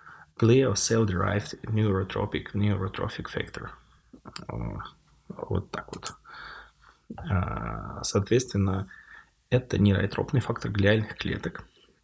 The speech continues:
А микроглия — это иммунные клетки внутри нервной системы, как, э, иммунопривилегированные ткани. И у них есть G D N F. С-, нюанс G D N F, м, это как раз,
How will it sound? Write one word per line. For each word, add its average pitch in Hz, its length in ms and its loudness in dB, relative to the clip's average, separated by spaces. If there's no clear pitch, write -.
А 101 140 4
микроглия — 107 680 4
это 92 200 -2
иммунные 98 340 4
клетки - 540 -2
внутри 170 540 0
нервной 131 320 0
системы, 113 480 0
как, 104 260 -4
э, 82 260 -4
иммунопривилегированные 104 1600 4
ткани. 95 480 2
И 117 120 4
у 110 40 8
них 165 280 4
есть 127 240 2
G 104 80 4
D 117 100 2
N 107 120 4
F. - 220 -4
С-, - 220 -4
нюанс 135 540 6
G 113 200 2
D 110 100 6
N 92 120 6
F, - 140 -4
м, 78 460 -2
это 95 260 0
как - 180 -8
раз, 98 240 2